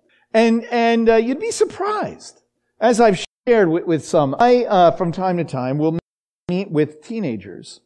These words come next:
middle school kids and teenagers in our congregation. And of course, it's very intimidating for me. And what am I gonna say that's gonna be interesting or of any value, you know, to a culture that I bear, that I,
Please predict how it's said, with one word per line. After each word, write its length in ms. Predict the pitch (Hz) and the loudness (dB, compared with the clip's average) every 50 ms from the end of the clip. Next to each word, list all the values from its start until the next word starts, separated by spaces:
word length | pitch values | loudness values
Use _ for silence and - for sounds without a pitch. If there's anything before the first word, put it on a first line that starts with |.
| _ _ _ _ _ _ _ | _ _ _ _ _ _ _
middle 220 | - 202 240 240 220 | -2 2 2 2 2
school 420 | 220 - - 170 170 170 165 160 | 0 -2 -2 0 2 2 2 0
kids 300 | 156 - 147 139 120 113 | -2 -6 -8 -10 -8 -10
and 100 | 113 104 | -12 -14
teenagers 540 | - - 113 110 95 85 - - - - - | -14 -14 -16 -16 -16 -20 -20 -20 -20 -20 -20
in 100 | 113 117 | -18 -18
our 80 | 117 110 | -18 -20
congregation. 640 | - - 107 113 - 95 123 - 170 - _ _ _ _ _ _ _ _ - | -20 -20 -20 -18 -20 -20 -20 -20 -20 -20 _ _ _ _ _ _ _ _ 0
And 140 | 226 233 240 | 2 2 2
of 80 | 208 | 2
course, 260 | - 294 277 254 - | 2 2 2 4 2
it's 120 | 240 190 165 | 0 -2 0
very 240 | 247 269 262 226 196 | 2 2 2 2 0
intimidating 640 | 165 135 - 143 113 90 76 73 69 - _ _ _ _ _ _ _ _ | -2 -2 -4 -6 -6 -8 -14 -16 -20 -20 _ _ _ _ _ _ _ _
for 100 | - 151 | -6 -4
me. 260 | 143 139 107 - - _ _ _ _ _ _ _ _ - | -4 -4 -6 -8 -12 _ _ _ _ _ _ _ _ -20
And 100 | - - | -16 -12
what 120 | 135 196 | -8 -4
am 100 | 269 233 | -2 -2
I 80 | 190 147 | -2 -2
gonna 240 | 113 131 123 107 98 | -2 -4 -8 -10 -12
say 460 | - - - - 202 190 165 127 117 | -14 -10 -4 0 2 2 2 0 -2
that's 260 | 113 120 120 - - | -6 -10 -14 -14 -12
gonna 220 | - 156 143 131 120 | -8 -6 -6 -6 -6
be 380 | 107 113 110 104 101 110 - _ _ _ _ _ _ _ _ - | -8 -12 -12 -12 -14 -16 -20 _ _ _ _ _ _ _ _ 0
interesting 840 | 202 247 220 - - 117 87 85 - - - - 85 78 85 98 _ _ _ _ _ _ _ _ _ | 0 0 0 -2 -6 -8 -8 -10 -16 -18 -18 -18 -20 -20 -20 -20 _ _ _ _ _ _ _ _ _
or 420 | - 175 165 156 147 143 135 135 139 | 0 2 4 4 4 4 2 0 0
of 320 | - 160 147 143 131 131 175 - | 0 0 0 0 -2 -4 -6 -6
any 200 | 170 165 156 135 | -4 -4 -4 -6
value, 1080 | 110 107 107 117 139 139 160 175 185 196 196 190 175 147 123 104 92 87 85 85 104 - _ _ _ _ _ _ _ _ | -8 -8 -6 -4 -2 0 2 4 4 4 6 4 4 2 -2 -4 -8 -12 -18 -20 -20 -20 _ _ _ _ _ _ _ _
you 140 | - 160 160 | -2 0 0
know, 240 | 156 147 135 135 139 | 2 2 0 -2 -4
to 280 | 135 - - 170 147 139 | -4 -4 -2 0 0 0
a 80 | 127 | 0
culture 440 | - - 180 208 208 196 - 170 151 | -2 0 0 2 2 2 2 0 0
that 160 | 139 143 139 | 0 0 0
I 80 | 139 139 | -2 -2
bear, 320 | 135 123 165 160 160 160 | -2 -2 -2 -2 -4 -2
that 120 | 143 160 151 | -2 0 0
I, 240 | 143 139 139 143 | 0 0 -2 -4